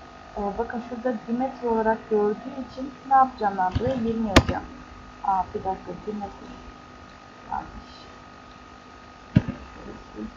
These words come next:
Boşluğa tıkladım. Ee, C geldim. Burada C, yani circle'ın kısa komutu ne? C.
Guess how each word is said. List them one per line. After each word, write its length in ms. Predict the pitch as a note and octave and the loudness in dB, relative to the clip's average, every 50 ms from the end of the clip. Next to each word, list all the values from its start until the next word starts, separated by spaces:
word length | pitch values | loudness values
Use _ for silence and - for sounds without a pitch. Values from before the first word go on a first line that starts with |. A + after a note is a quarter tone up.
| - - - - - - - | -16 -18 2 8 8 8 10
Boşluğa 380 | A3 - - - - D#4+ D#4+ | 8 4 4 4 2 4 4
tıkladım. 580 | E4+ - - C4 - F#3 F#3 F3+ F3+ F#3+ A3+ B3+ B3+ - - - - - - - - - - - - - - - - - - - - - - - - - - - - - - - - - - - - - - - - - - - - - - - | 4 2 -4 -10 -8 -4 -4 -4 -4 -4 -2 4 8 8 6 8 8 4 4 4 2 -14 -16 -16 -16 -18 -18 -18 -18 -18 -18 -18 -18 -18 -18 -18 -18 -18 -18 -18 -18 -18 -18 -18 -18 -18 -18 -18 -18 -18 -18 -18 -18 -18 -18 -18 -18 -18 -14 -8
Ee, 300 | G#3+ G#3 G#3 G#3+ G#3 G#3+ G#3+ - - - - - - - | -6 -4 -2 -2 -2 -2 -4 -6 -8 2 6 6 6 8
C 300 | - C4 C4+ C#4 C#4 - - - - - - - - - | 8 6 8 6 4 2 -2 -4 -12 -16 -16 -16 -4 4
geldim. 400 | - C4+ C#4+ D4 D4 C4 G3 F3 - A3+ - - - - - - - - - - - - - - - - - - - - - - - - - - - - - - - - - - | 10 10 10 10 10 6 4 2 4 4 2 2 2 -2 -2 -4 -12 -16 -16 -18 -18 -18 -18 -18 -18 -18 -18 -18 -18 -18 -18 -18 -18 -18 -18 -18 -18 -18 -18 -18 -18 -16 -12 -8
Burada 400 | C#4+ C#4 C4+ B3 G#3 G#3 G#3+ A#3 - - - - - - - | -6 -4 -2 2 4 6 6 8 8 6 6 6 2 4 6
C, 320 | C4 C4 C4 C4 C4+ C4 - - | 8 8 8 8 6 6 2 0
yani 260 | A3+ A3 G#3+ G#3+ A3 A3 - - | 4 6 6 6 4 2 -2 0
circle'ın 400 | B3+ A#3+ A#3+ - - B3 B3+ B3 | 0 0 0 -2 -4 -6 -4 -4
kısa 300 | A3 - - B4 A4+ - | -4 -6 -6 -6 -4 -4
komutu 340 | B3 A#3+ A#3 A3+ - - B3+ | -4 -4 -4 -6 -6 -4 -2
ne? 80 | C#4 D#4 D#4+ - - - - | -2 -2 -2 -4 -8 -4 2
C. 140 | B3+ G#3 | 4 8